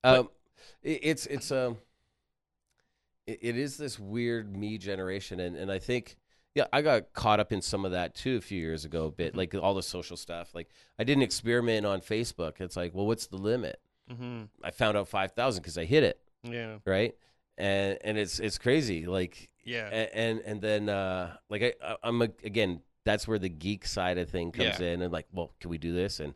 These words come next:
Speaker 1: Yeah.
Speaker 2: what does this mean? And what if I post this? And what's the reaction?
Speaker 1: Yeah,
Speaker 2: And
Speaker 1: yeah. So
Speaker 2: so
Speaker 1: you can play, you can massage it a little bit, yeah.
Speaker 2: Yeah, so I'm
Speaker 1: Yeah.
Speaker 2: experimenting all the time, but, um, y-, you know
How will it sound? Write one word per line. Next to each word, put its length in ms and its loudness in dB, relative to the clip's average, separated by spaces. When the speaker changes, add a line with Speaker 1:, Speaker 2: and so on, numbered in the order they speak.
Speaker 1:
Yeah. 220 -4
Speaker 2:
what 60 -4
does 120 -6
this 220 -6
mean? 300 -4
And 160 -4
what 120 4
if 100 -4
I 60 0
post 420 -2
this? 380 0
And 180 -6
what's 180 -4
the 80 -6
reaction? 500 -2
Speaker 1:
Yeah, 220 0
Speaker 2:
And 240 -4
Speaker 1:
yeah. 240 -8
So 120 -4
Speaker 2:
so 100 8
Speaker 1:
you 60 8
can 120 2
play, 260 2
you 100 -2
can 100 -2
massage 540 2
it 80 -6
a 40 -12
little 240 -12
bit, 180 -10
yeah. 260 -4
Speaker 2:
Yeah, 360 8
so 360 4
I'm 100 0
Speaker 1:
Yeah. 40 -2
Speaker 2:
experimenting 600 0
all 120 2
the 80 -2
time, 340 0
but, 260 -2
um, 560 0
y-, 100 -16
you 180 0
know 360 6